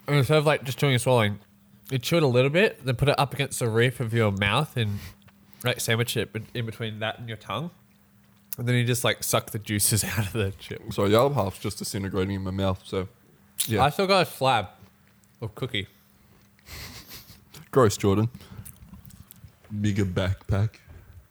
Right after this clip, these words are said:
Speaker 2: Um,
Speaker 1: Oh gosh, I'm gonna try. I'm gonna get my juice out.
Speaker 2: Well, the
Speaker 1: Also
Speaker 2: thing,
Speaker 1: got some
Speaker 2: okay.
Speaker 1: Sunshine Punch.
Speaker 2: I find pasta.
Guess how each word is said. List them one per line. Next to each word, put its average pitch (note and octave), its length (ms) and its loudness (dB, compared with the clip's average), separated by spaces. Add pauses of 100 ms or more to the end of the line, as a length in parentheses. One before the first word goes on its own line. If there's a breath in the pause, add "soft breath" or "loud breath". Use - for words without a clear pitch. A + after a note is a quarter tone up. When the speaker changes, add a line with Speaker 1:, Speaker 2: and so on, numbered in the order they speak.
(320)
Speaker 2:
Um, C3+ 200 6
Speaker 1:
Oh B2+ 60 2
gosh, A#2 320 2
I'm B2+ 60 -6
gonna A#2+ 120 2
try. A2 240 -2
I'm G#2 60 -4 (1160 loud breath)
gonna C#3+ 160 -2
get D#3 140 4
my D#3 80 4
juice C3 280 4
out. A#2 280 0
Speaker 2:
Well, F#3 140 8
the C#3 80 4
Speaker 1:
Also A#3 120 6
Speaker 2:
thing, A3+ 80 6
Speaker 1:
got - 140 8
some F#3 100 4
Speaker 2:
okay. C#3+ 80 6
Speaker 1:
Sunshine C#3+ 440 2
Punch. B2 220 -2 (680)
Speaker 2:
I D3+ 100 6
find F#3+ 320 2
pasta. D3 560 4